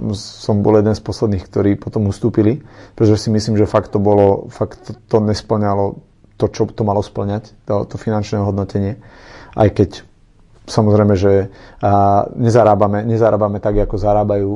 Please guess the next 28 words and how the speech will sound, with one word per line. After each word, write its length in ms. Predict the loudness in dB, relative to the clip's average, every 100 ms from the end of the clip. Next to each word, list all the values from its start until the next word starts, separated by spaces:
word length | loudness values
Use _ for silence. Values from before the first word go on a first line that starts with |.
| -2
zarábajú 720 | 0 2 2 2 2 -2 -4
špecialisti 800 | -6 -4 -2 -2 -4 -2 -2 0
v 80 | 0 0 0
iných 240 | -2 -2 0
zahraničných 560 | 0 -2 -4 -6 -2
krajinách. 320 | -2 0 0
Ja 160 | 0 0
na 80 | 0
to 80 | -2
môžem 240 | -2 -2
povedať, 320 | -2 2 0 2
že, 100 | 0 -2 -12 -20 -20 -6
a, 400 | -2 0 -2 -4
že 160 | -6
keď 120 | -6 -12
chce 160 | -4 -2
ísť 80 | -2
niekto 240 | -2 0
robiť 160 | 2 0
do 80 | -2
Nemecka, 400 | -4 -6 -6 -6
nech 160 | -4
ide. 240 | -2 -4 -6 -20 _ _ _ _ _ -20 _ -8
A, 480 | -2 2 2 0 -2 -6 -18 -20 -20 _
a 140 | 0 4 6 4 2
bude 160 | 0
zarábať 720 | 2 4 4 4 2 0 -6 -8
nie 480 | -4 -2 0 -2